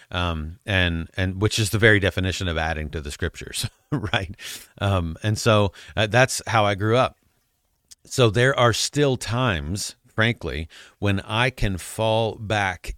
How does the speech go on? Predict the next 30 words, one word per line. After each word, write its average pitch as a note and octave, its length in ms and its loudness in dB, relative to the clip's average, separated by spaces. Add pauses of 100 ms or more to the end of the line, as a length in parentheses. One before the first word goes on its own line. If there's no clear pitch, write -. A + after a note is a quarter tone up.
into, F#2+ 800 -2 (580)
uh, F2 260 -4
myself G2+ 800 0
even F#2 380 -4
being F2 380 -4
legalistic E2 920 -6 (340)
or F2 520 -2
overly G2 560 0
harsh G#2 560 -2
and F#2 240 -4
ju-, - 140 -10 (100)
judgmental, G2+ 960 0 (120)
uh, F2+ 280 -2
on F#2 460 -2
maybe F#2+ 320 -4
a F2+ 60 -4
situation F#2 640 -4
in F#2 140 -2
which F#2 200 -4
someone A2+ 320 0
wasn't A2+ 380 0
breaking G#2+ 440 2
any F#2+ 180 -2
scriptures, F#2+ 720 -4 (340)
but A2 120 -2
maybe G2+ 280 -2
just G#2 260 -8
breaking G2 340 -2
some, F#2 440 -2 (520)
uh, F2 380 -2